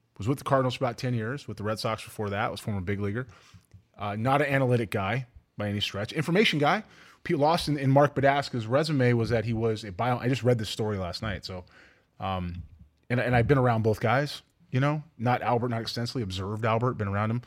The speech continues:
um, been around, been around Mark for, you know, off and on over time. Um, but Mark, when he got done playing, and it was in Japan, was involved in the biomechanic field. Before anybody was talking about the biomechanics and analytics, Mark Badaska was doing it, okay?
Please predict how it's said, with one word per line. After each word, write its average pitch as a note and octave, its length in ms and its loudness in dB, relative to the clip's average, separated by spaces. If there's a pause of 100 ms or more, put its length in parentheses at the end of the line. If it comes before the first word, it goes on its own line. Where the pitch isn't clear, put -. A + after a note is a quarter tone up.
(340)
um, G2+ 220 -6
been A2 120 -4
around, A2+ 240 0 (260)
been G2+ 80 -8
around G#2+ 200 -4
Mark A2+ 300 -4
for, G#2+ 300 -6 (140)
you G#2+ 80 -10
know, G2 100 -6
off G2+ 180 -6
and G#2+ 80 -6
on G#2 120 -6
over G2+ 160 -10
time. A2+ 320 -4 (480)
Um, G#2 360 -2 (180)
but A2+ 100 -2
Mark, C#3 300 6
when D#3+ 60 4
he C#3+ 60 4
got C3+ 140 4
done B2 160 2
playing, B2+ 540 -2 (340)
and A2 100 -8
it A2+ 60 -8
was G#2+ 120 -4
in G2+ 180 -6
Japan, B2 440 -2
was A2 140 -4
involved G#2+ 300 -2
in G2 60 -4
the A2+ 60 -2
biomechanic A#2 480 -2
field. - 340 -12 (840)
Before A#2+ 320 -2
anybody C3 300 4
was F3+ 120 2
talking G#3+ 420 4
about C3 320 8
the G#2 80 0
biomechanics C#3 800 6
and B2 80 0
analytics, C3 720 4 (540)
Mark A#2+ 180 -4
Badaska C#3 420 -4
was G#2 200 -8
doing A#2+ 280 -4
it, - 100 -20 (280)
okay? B2+ 260 -8